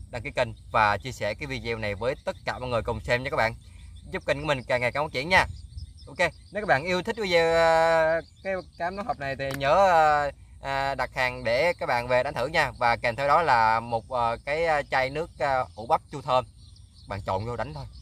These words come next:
Chép chấm đã lắm. Ok. Rồi ok các bạn nha.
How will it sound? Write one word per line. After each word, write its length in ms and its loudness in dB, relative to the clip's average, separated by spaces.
Chép 140 -6
chấm 200 -8
đã 180 -12
lắm. 220 0
Ok. 460 -2
Rồi 160 8
ok 140 2
các 140 2
bạn 160 2
nha. 160 2